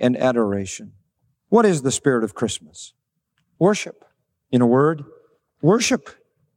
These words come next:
Nothing more and nothing less. And you know, as you look back over the Christmases of the ages, and we do that every Christmas season, we go back through history.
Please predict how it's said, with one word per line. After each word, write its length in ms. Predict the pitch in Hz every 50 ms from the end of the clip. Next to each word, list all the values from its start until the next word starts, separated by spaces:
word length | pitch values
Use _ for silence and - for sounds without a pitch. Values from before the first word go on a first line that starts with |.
| _ _ -
Nothing 420 | 143 156 160 151 196 190 180 170 160
more 380 | 165 185 208 233 254 254 254
and 260 | 196 147 143 135 139
nothing 380 | 156 170 180 - 196 185 165 160
less. 680 | 131 127 147 170 208 226 - - - - - - - _ _ _ _ _ _ _ _ _ _ _ _ _ _ - - - - -
And 120 | - 226 247
you 60 | 269
know, 180 | 302 320 311 302
as 120 | 247 175
you 100 | 240 254
look 200 | 277 311 - -
back 300 | 247 269 262 254 240 -
over 180 | 240 220 214 185
the 100 | 190 185
Christmases 600 | - - 269 240 - 262 262 214 - 208 190 170
of 100 | 196 160
the 160 | 160 175 175
ages, 640 | 202 240 254 247 180 214 240 240 196 - - - _ _ _ _ _ _ _ _ _ _ _ -
and 140 | 160 165 180
we 120 | 226 247
do 240 | 196 262 294 285 240
that 200 | 175 135 131 135
every 320 | 165 190 202 226 233 233
Christmas 420 | 226 - 226 220 - - 220 170 -
season, 440 | 247 254 214 147 147 120 120 123
we 180 | 147 180 220 214
go 180 | 185 233 226 202
back 260 | 175 220 220 214 -
through 140 | 214 214 190
history. 420 | 196 208 196 - - 135 104